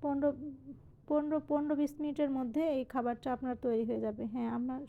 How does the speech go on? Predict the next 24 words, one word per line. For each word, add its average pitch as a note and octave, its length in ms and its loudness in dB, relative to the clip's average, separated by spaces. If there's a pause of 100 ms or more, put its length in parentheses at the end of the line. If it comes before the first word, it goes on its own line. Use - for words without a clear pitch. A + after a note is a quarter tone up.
সবগুলো C#4+ 340 2
এখানে C#4 280 0
উঠিয়ে C4+ 220 0
নিচ্ছি। G#3 420 -6 (1700)
হ্যাঁ, - 200 -6
আস্তে A#3+ 200 -4
আস্তে C#4 200 -2
সবগুলো C#4+ 640 0 (340)
আলাদা B3+ 320 -2
প্লেটে A#3+ 340 0
উঠিয়ে B3+ 340 0
নেবেন, B3 300 -2 (260)
আলাদা A#3+ 320 -2
একটা B3 180 -4
জায়গায় A#3 380 0
উঠিয়ে B3 280 -4
নিয়ে D#4+ 180 -4 (480)
একটা B3 180 -4
কড়াইতে A#3+ 400 0
তেল B3 320 2
দিবেন, C4+ 260 -2 (880)
রসুন B3 380 0
কুচি C4+ 240 -2
দিবেন, B3+ 320 -2